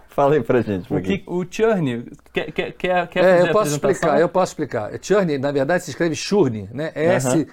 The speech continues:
Speaker 3: C H U N R N, né?
Speaker 1: Aham.
Speaker 3: Churn, chu-, churn ou churn
Speaker 1: <laughs>
Speaker 3: é um indicador que diz quantos clientes você tá perdendo por mês, né? Qual o percentual de clientes da sua base que você perde por mês. Então,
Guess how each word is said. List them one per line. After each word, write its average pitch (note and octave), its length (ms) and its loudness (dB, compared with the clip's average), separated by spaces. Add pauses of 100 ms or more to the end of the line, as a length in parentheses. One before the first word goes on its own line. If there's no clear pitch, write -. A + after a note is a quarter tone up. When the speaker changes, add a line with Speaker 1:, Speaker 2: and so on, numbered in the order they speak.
(200)
Speaker 3:
C - 240 0
H E3 360 2
U F3 200 6
N F#3 300 2
R D3 500 0
N, A#2+ 300 0
né? E3+ 260 -6
Speaker 1:
Aham. A#2+ 280 -4
Speaker 3:
Churn, D3 400 2
chu-, G3 340 0
churn F3+ 540 2
ou D3+ 200 2
churn D3+ 480 0 (260)
Speaker 1:
<laughs> - 280 -8
Speaker 3:
é D#3+ 160 2
um G3+ 80 0
indicador F3+ 520 2
que F3 100 -6
diz F3+ 240 -4
quantos C4+ 320 0
clientes A#3 240 0
você G3 180 0
tá G3 140 0
perdendo D#3 680 2
por F#3 260 2
mês, D#3 460 0
né? D3+ 160 -8
Qual A3+ 220 0
o C4 40 0
percentual G3 840 0 (400)
de C3+ 120 -6
clientes E3+ 400 -2
da D#3+ 140 0
sua D3+ 220 -2
base D3+ 460 0
que D#3+ 100 -14
você D3+ 220 -4
perde D3+ 280 -2
por C#3+ 220 -6
mês. A2 280 -8
Então, G3 320 -2